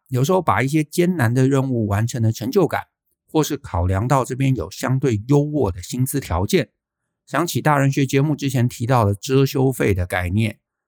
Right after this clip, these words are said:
又再加上不想辜负长辈的期待，总会呢，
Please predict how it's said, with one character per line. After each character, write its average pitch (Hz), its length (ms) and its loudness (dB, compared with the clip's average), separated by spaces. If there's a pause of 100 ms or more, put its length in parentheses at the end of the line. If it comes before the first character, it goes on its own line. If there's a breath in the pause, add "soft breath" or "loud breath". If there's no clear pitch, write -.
又 139 140 0
再 143 160 2
加 135 220 0
上 135 200 0
不 139 120 -6
想 85 240 -8
辜 123 180 -4
负 117 240 -6
长 - 160 -10 (120)
辈 113 120 0
的 92 80 2
期 - 360 -8
待， - 260 -2 (480)
总 104 180 -2
会 165 200 2
呢， 143 220 2